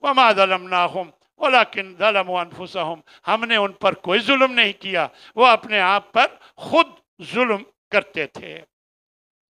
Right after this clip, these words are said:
इसके बाद अब यूसुफ अलैहिस्सलाम का किस्सा है। अब अगर ये किस्सा आप सुनेंगे तो मैं नहीं समझता कि हमारा, अ, कुछ हम, मैं शुरू कर देता हूँ,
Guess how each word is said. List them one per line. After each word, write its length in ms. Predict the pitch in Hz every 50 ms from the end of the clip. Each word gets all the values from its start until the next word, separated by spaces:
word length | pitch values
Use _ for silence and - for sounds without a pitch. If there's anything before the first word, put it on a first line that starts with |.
| _ _ _ - - - - - - - - - -
इसके 240 | 262 - - 302 302
बाद 400 | 254 247 226 226 233 233 - - _ _ _ _ _ -
अब 140 | 170 185 190
यूसुफ 520 | 185 180 196 220 240 240 - - 392 392
अलैहिस्सलाम 680 | 349 302 240 233 226 - - - 226 208 196 202 208 196
का 180 | - - 208
किस्सा 380 | 196 - - 190 - - 208 180
है। 160 | 135 107 101 _ _ _ _ _ _ _ _ - - - - _ _ -
अब 160 | 196 208 262
अगर 280 | 262 233 262 254 247
ये 220 | 240 214 208 254 247 - _ -
किस्सा 280 | 208 196 - - 277 320 311
आप 140 | 254 240 185
सुनेंगे 560 | 180 - - 226 233 269 269 240 202 196 190 196 - _ _ _ _ _ _ _ _ _
तो 220 | 202 196 202 202 196 185
मैं 320 | 190 185 202 226 254 262
नहीं 160 | 269 262 254
समझता 540 | - - 226 196 190 190 190 - - 202 196
कि 220 | 196 - - 190
हमारा, 520 | 190 165 147 147 170 175 180 185 175 160 160
अ, 880 | - - _ _ _ _ _ _ _ - 160 165 165 165 165 165 170 170 - - - - _ _ _ _ _
कुछ 360 | - 262 - - - - - -
हम, 200 | - 156 180 196
मैं 180 | 196 196 190 175
शुरू 260 | - - 208 214 226
कर 200 | 214 - 180 165
देता 340 | 160 185 226 226 - - 233
हूँ, 140 | 214 180